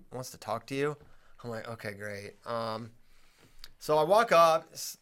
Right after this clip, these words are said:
you know, strapping young lad. He's dressed well, and he introduces himself. He's like, "Hey, I was just, um, wondering if you guys have any internships. Do you have any, uh,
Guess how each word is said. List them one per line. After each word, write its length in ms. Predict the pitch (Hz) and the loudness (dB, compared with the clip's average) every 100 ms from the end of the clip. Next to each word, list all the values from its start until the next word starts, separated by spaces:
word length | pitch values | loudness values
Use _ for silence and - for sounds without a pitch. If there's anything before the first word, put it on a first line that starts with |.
| _ | _
you 80 | - | -2
know, 220 | 156 143 143 - | 0 0 -2 -10
strapping 580 | - - 185 185 175 160 | -8 4 4 4 2 6
young 260 | 156 151 | 6 6
lad. 520 | 143 139 143 156 180 - _ _ | 6 6 6 6 2 -8 _ _
He's 140 | - 139 | -12 -6
dressed 380 | - 175 165 - | 4 6 6 2
well, 420 | 143 143 160 180 - - - - | 4 6 4 0 -6 -16 -18 -4
and 180 | 143 156 | 0 2
he 220 | 160 156 | 2 0
introduces 600 | 147 165 139 143 160 160 | -2 -2 -2 0 0 2
himself. 440 | 165 156 170 160 | -2 0 4 4
He's 80 | 160 | 2
like, 120 | 143 127 | -2 0
"Hey, 300 | 143 147 143 | 2 4 4
I 60 | |
was 80 | 135 | 2
just, 240 | 123 - - | -4 -12 -10
um, 380 | 113 110 104 104 - _ _ _ _ _ _ _ _ _ | -6 -4 -4 -8 -20 _ _ _ _ _ _ _ _ _
wondering 300 | - 135 147 | -2 2 2
if 80 | 135 | 0
you 60 | 131 | 2
guys 200 | 131 117 | 2 2
have 140 | 120 110 | 0 -2
any 140 | 104 | -6
internships. 840 | - 180 180 185 165 180 175 170 - | -2 -2 0 -2 -2 0 2 0 -2
Do 80 | |
you 40 | 131 | -6
have 120 | 123 | -4
any, 220 | 135 131 | -4 -2
uh, 140 | 127 | -2